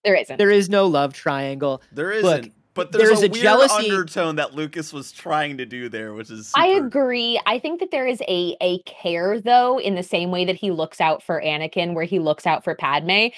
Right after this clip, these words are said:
Speaker 1: And I think he has grave concerns that he could never really voice to Padme at this point that I
Speaker 2: Mm.
Speaker 1: do appreciate, that I think
Speaker 2: If
Speaker 1: is a
Speaker 2: you
Speaker 1: depth of a character.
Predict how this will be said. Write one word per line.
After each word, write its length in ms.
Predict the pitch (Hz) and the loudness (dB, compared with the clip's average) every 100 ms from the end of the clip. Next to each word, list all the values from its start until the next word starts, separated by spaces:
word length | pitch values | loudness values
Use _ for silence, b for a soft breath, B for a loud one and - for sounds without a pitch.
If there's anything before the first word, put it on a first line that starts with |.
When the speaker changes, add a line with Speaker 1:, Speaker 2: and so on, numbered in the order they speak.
| B B | B B
Speaker 1:
And 120 | 220 | -2
I 60 | 208 | 0
think 180 | 233 214 | -2 -4
he 220 | 254 254 | -2 0
has 440 | 208 170 165 156 - _ _ - 170 | 2 2 2 -2 -12 _ _ -12 -2
grave 480 | 233 180 180 185 | 2 4 4 4
concerns 460 | 226 190 185 175 180 | 2 -2 -2 -4 -2
that 100 | 180 | -4
he 120 | 175 | -4
could 200 | 185 185 | -6 -6
never 260 | 170 156 156 | -4 -4 -4
really 260 | 156 156 180 | -4 -4 -6
voice 420 | - 110 175 - | -8 -10 -10 -8
to 100 | 202 | -2
Padme 320 | 180 180 190 | 0 2 2
at 200 | 196 190 | 2 2
this 200 | 196 202 | 2 -2
point 460 | - 233 226 214 170 | -4 -2 0 -2 -2
that 120 | 170 | 0
I 120 | 160 | 0
Speaker 2:
Mm. 40 | 160 | -2
Speaker 1:
do 160 | 165 156 | -4 -6
appreciate, 580 | - - - - - - | -8 -14 -12 -12 -12 -6
that 100 | 160 | -4
I 60 | 156 | -4
think 160 | 170 | -2
Speaker 2:
If 80 | 170 | -4
Speaker 1:
is 80 | 165 | -4
a 60 | |
Speaker 2:
you 100 | 196 | -2
Speaker 1:
depth 240 | 185 143 - | -2 -2 -4
of 100 | 170 | -4
a 40 | |
character. 520 | - - - - - | -6 -8 -10 -12 -14